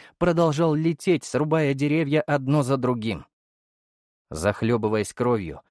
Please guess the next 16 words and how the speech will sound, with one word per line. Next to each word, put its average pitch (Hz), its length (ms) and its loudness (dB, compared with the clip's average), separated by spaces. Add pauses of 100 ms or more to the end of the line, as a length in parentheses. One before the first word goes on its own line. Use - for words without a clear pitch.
(140)
боец 107 440 -2
пытался 123 480 -2
что-то - 340 -2
прошептать, - 720 -4 (360)
но 170 220 2
умер 185 340 2
раньше, 139 500 0
чем 127 280 -2
успел 135 420 -2
это 120 220 0
сделать. 80 580 -10 (1080)
Как 76 180 -6
только 147 280 4
нападающий 135 640 0
склеил 131 420 0
ласты, 131 420 0